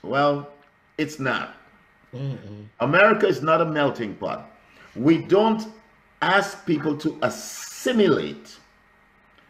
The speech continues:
Speaker 1: but what we ask people is to be able to understand each other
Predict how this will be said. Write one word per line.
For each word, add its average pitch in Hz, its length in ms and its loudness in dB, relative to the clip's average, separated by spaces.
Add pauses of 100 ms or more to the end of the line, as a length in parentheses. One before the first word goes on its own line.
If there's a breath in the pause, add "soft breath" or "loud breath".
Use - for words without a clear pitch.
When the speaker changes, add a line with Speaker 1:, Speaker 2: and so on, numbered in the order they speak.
Speaker 1:
but 135 200 2
what 180 300 2
we 160 200 4
ask 175 340 -2
people 143 380 -2
is 139 180 -2
to 143 120 -6
be 147 200 4
able 180 160 2
to 131 180 -6 (100)
understand 175 840 0
each 170 360 -6
other 131 380 0